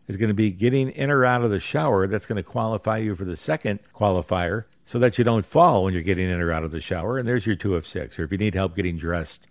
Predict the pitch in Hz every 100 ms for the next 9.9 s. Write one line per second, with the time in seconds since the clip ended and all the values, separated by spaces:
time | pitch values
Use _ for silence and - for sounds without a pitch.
0 | _ 87 - - 98 85 - 85 65 -
1 | 76 87 95 85 90 85 - - _ -
2 | 98 107 104 98 95 104 101 80 64 -
3 | - _ _ _ - 90 92 80 78 92
4 | 80 87 78 82 78 78 78 120 - 107
5 | 101 104 - - 131 131 90 - 85 -
6 | 123 117 - - _ _ 160 175 175 123
7 | 117 170 135 110 165 156 135 101 95 87
8 | 139 147 113 101 101 104 90 101 101 101
9 | - 85 90 107 104 92 127 120